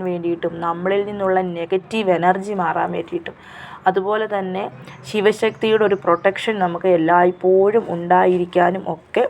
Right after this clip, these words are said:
നമുക്ക് ഈ മന്ത്രം ചൊല്ലാവുന്നതാണ്. നാളെ പ്രദോഷ ദിവസത്തിൽ മാത്രമായും ചൊല്ലാം. അതല്ല, എല്ലാ പ്രദോഷ ദിവസങ്ങളിലും എല്ലാ തിങ്കളാഴ്ചകളിലും ഈ സാംബ സദാശിവ എന്നുള്ള മന്ത്രം ചൊല്ലാവുന്നതാണ്. വളരെ സ്പീഡിൽ ചൊല്ലരുത്.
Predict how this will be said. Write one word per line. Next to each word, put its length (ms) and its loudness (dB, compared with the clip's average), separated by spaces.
നമുക്ക് 480 -2
ഈ 200 -2
മന്ത്രം 500 0
ചൊല്ലാവുന്നതാണ്. 920 0
നാളെ 320 4
പ്രദോഷ 480 2
ദിവസത്തിൽ 500 0
മാത്രമായും 720 0
ചൊല്ലാം. 400 0
അതല്ല, 340 2
എല്ലാ 380 4
പ്രദോഷ 440 -2
ദിവസങ്ങളിലും 720 -4
എല്ലാ 340 4
തിങ്കളാഴ്ചകളിലും 1000 0
ഈ 60 -10
സാംബ 380 -6
സദാശിവ 640 -2
എന്നുള്ള 400 -4
മന്ത്രം 360 0
ചൊല്ലാവുന്നതാണ്. 840 0
വളരെ 360 4
സ്പീഡിൽ 480 0
ചൊല്ലരുത്. 580 2